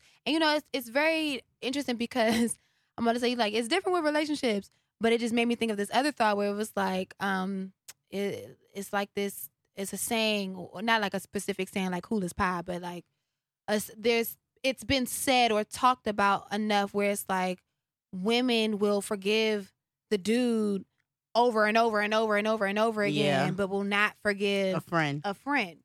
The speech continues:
Speaker 1: And so <laughs> it, all of that literally just hit my head. So I don't know, because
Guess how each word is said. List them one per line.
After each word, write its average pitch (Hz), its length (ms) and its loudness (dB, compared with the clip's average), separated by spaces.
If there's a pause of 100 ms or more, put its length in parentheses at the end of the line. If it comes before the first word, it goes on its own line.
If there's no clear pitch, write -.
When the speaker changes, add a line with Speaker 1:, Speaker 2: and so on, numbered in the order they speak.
(180)
Speaker 1:
And 226 180 4
so 202 500 2 (160)
<laughs> 247 160 2
it, 226 240 2
all 240 180 6
of 262 100 0
that 220 180 2
literally 214 240 -2
just 202 160 -8
hit - 160 -4
my 196 140 0
head. 190 280 0
So 196 340 0 (280)
I 214 220 4
don't 226 260 -2
know, 202 240 -2
because 208 640 -2